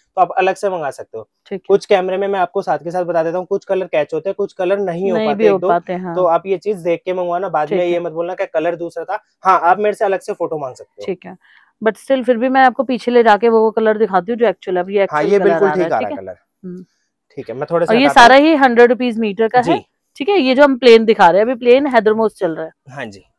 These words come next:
Speaker 2: ठीक है।
Speaker 1: अब ये देखिए, अभी हमने
Speaker 2: हम्म।
Speaker 1: आपको दिखाया था इसमें फालसा,
Speaker 2: हाँ,
Speaker 1: लेकिन
Speaker 2: हम्म।
Speaker 1: उसी की दूसरी टोन है ये।
Speaker 2: हम्म, ये वाइन कलर आ रहा है, ठीक
Speaker 1: जी।
Speaker 2: है? वाइन कहिए इसे, वाइन ही है actually तो कलर,
Speaker 1: हम्म।
Speaker 2: और ये
Speaker 1: अब
Speaker 2: हैदर मोस बहुत
Speaker 1: इसमें
Speaker 2: सॉफ्ट वाला है।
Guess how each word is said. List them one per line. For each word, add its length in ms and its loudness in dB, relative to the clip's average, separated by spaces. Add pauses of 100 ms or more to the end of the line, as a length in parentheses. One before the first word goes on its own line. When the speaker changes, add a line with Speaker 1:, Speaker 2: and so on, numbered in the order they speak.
(200)
Speaker 2:
ठीक 200 -20
है। 120 -20
Speaker 1:
अब 140 -4
ये 140 -2
देखिए, 380 -10 (240)
अभी 180 -2
हमने 120 -2
Speaker 2:
हम्म। 100 0
Speaker 1:
आपको 520 0
दिखाया 320 -2
था 100 -2
इसमें 260 -4
फालसा, 260 -4
Speaker 2:
हाँ, 140 0
Speaker 1:
लेकिन 220 -6
Speaker 2:
हम्म। 120 -6
Speaker 1:
उसी 120 -10
की 100 -6
दूसरी 340 -6
टोन 240 -6
है 100 -10
ये। 60 -10
Speaker 2:
हम्म, 380 -8 (340)
ये 140 2
वाइन 300 4
कलर 280 2
आ 120 2
रहा 120 -2
है, 80 -8
ठीक 380 -16
Speaker 1:
जी। 60 -6
Speaker 2:
है? 60 -6 (520)
वाइन 300 4
कहिए 340 0
इसे, 340 0
वाइन 340 0
ही 80 -2
है 160 -2
actually 300 -4
तो 60 -8
कलर, 200 -4
Speaker 1:
हम्म। 260 -8 (180)
Speaker 2:
और 80 -2
ये 80 2
Speaker 1:
अब 60 4
Speaker 2:
हैदर 180 4
मोस 200 -2
बहुत 120 2
Speaker 1:
इसमें 140 2
Speaker 2:
सॉफ्ट 160 0
वाला 220 -2
है। 120 -14